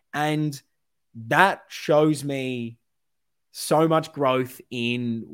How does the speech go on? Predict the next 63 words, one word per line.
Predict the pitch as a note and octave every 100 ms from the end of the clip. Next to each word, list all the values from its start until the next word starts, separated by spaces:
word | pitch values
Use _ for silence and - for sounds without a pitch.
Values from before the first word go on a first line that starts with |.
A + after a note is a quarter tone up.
| A#2+ A#2+
what | C3+ B2+
this | C3+ -
team's | B2 A#2+ A#2+
been | B2+
able | A#2+ A#2 A2+
to |
do, | G2+ A2 A2
because | G#2 G2+ A#2 G#2+ G#2 - _ _ _ _ _
for | B2+
the |
last | C3 D3 E3+ -
few | D#3
years, | C3+ C3+ C3+ C3 A#2+
whenever | A#2+ B2 C#3
it's | D3 -
close, | - C3+ C3+ C3+ -
whenever | C3 C#3+
there's | D3 D3 -
something, | B2+ B2 B2+ A#2+ A#2 A#2 _ _ _ _ _ _ _ _ _ _ _ G#2+ -
I | C#3+
don't | D#3+
think | D#3 C#3+
we | D3
can | C#3
win | C3
this | B2 A#2
game | B2 G#2
of | -
football. | A#2+ G2+ F2+ A2+
You | C#3
don't | B2 D3 E3
have | D#3
that | C#3 A#2+
belief. | A2+ A2 A#2 G2+ B2
Like, | A#2+ - - - _ F3+
how | G3+
many | A3
times | G#3+ F#3+ E3+
have | F3
you |
spoken | - D#3+ D#3+ E3 D#3+
to | D#3+
mates | C#3 C3+ B2 -
and | C3+ C3
you've | C3+
been | C#3 C#3 C3+
five | - C3+ C#3+ D3
or | D3
six | D3 C#3
goals | - C3+ C#3
up | B2+ B2+
in | C3
a |
game? | B2 B2 A#2+ A#2+
I |
mean, | A#2+ A#2
it |
doesn't | D3 D3
happen | A#2+ A#2+
a | A2+
lot, | B2 -
but | B2+
you, | A#2+